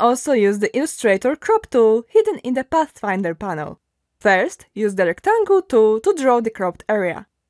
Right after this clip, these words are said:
Go to Window, Pathfinder. Select both objects and click Crop. The parts outside of the rectangle will be cut destructively.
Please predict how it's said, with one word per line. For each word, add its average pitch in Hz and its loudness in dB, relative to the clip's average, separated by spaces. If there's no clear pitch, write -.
Go 190 0
to 175 -8
Window, 320 2
Pathfinder. 214 -2
Select 427 0
both 220 2
objects 330 0
and 453 -2
click 196 -2
Crop. - -4
The 202 -2
parts 190 0
outside 381 0
of 240 -6
the 208 0
rectangle 254 0
will 466 4
be 440 4
cut 190 -6
destructively. 180 -6